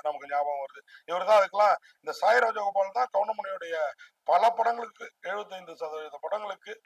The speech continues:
அ, ஸ்கிரிப்ட் எழுதினது. அதே மாதிரி வடிவேலோட படங்கள், பல படங்களுக்கு எழுதினவர் அவர் தான். செந்தில் கவுண்டமணி காமெடினாலே நமக்கு சாய் ராஜகோபாலும் ஞாபகம் வருவாரு. அவருடைய மனைவி, அவர் தான் அந்த படத்தோட இயக்குனர். அவருடைய மனைவியா காயத்ரி.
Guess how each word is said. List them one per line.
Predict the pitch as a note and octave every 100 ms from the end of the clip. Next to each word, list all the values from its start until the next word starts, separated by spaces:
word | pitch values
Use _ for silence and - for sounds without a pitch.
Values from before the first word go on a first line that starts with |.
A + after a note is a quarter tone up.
| _ _ _
அ, | E3+ D#3+ D3+ C#3+ C3+
ஸ்கிரிப்ட் | - F#3+ -
எழுதினது. | F3+ D#3+ D3 C#3 F#3 - _ _ -
அதே | D#3+ F#3
மாதிரி | G3+ F#3+ F3 D#3 C#3+ C#3 - _ _ -
வடிவேலோட | E3+ A3+ A3 F#3 D#3
படங்கள், | - - D3 C#3+
பல | D3 D3+
படங்களுக்கு | D3+ D3+ D3+ D3
எழுதினவர் | C#3+ C#3 C3+
அவர் | F#3+ D#3
தான். | C#3+ C#3+ _ _ - - -
செந்தில் | - F3+ G#3+
கவுண்டமணி | G#3 G3+ G3 F#3+
காமெடினாலே | F#3 F#3+ G3+ G3 G3 G3+
நமக்கு | B3+ - -
சாய் | - F#3+
ராஜகோபாலும் | F#3 E3 D#3 D3+ E3 G3+ D3 - _ -
ஞாபகம் | E3 F3 E3
வருவாரு. | D3+ C#3+ D3+
அவருடைய | F#3 - F#3 G3+ G3 F3+
மனைவி, | F3+ F#3
அவர் | F#3 E3+ F#3
தான் | G3+
அந்த | E3+
படத்தோட | E3 F3 E3
இயக்குனர். | D3+ D#3 - D3+ F3 _ - -
அவருடைய | D#3+ F3+ F3 E3
மனைவியா | E3+ F3 E3+
காயத்ரி. | D#3+ E3 - F#3